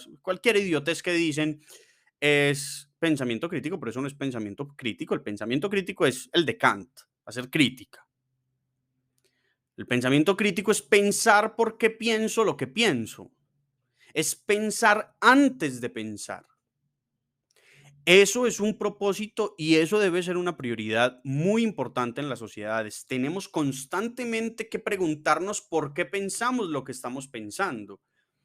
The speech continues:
Más allá de que, miren que en ese caso, eso no es una pregunta por la finalidad. Eduquemos a estas personas,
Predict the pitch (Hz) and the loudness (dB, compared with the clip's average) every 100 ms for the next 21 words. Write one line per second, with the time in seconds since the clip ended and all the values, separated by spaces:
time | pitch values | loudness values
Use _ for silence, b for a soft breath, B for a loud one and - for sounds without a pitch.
0 | _ _ _ 143 160 156 180 180 165 180 | _ _ _ 4 6 6 4 6 6 6
1 | 220 175 135 127 - 123 127 147 196 156 | 2 0 0 0 -2 0 2 2 2 -2
2 | 120 117 127 147 131 120 190 - 107 123 | -2 -2 -2 0 2 2 -2 -6 -8 -6
3 | 139 143 160 160 156 156 - 120 107 104 | -4 -4 -2 0 0 -4 -8 -6 -6 -6
4 | 143 147 117 107 107 101 98 - 185 120 | -6 -6 -8 -10 -10 -10 -4 4 6 4
5 | 104 _ _ _ _ _ _ _ _ _ | -2 _ _ _ _ _ _ _ _ _
6 | _ _ _ _ - 143 147 143 160 143 | _ _ _ _ -2 0 0 0 2 2
7 | 214 190 - 202 165 123 113 135 117 131 | 2 0 0 0 2 0 0 0 0 -2
8 | 185 - | -6 -12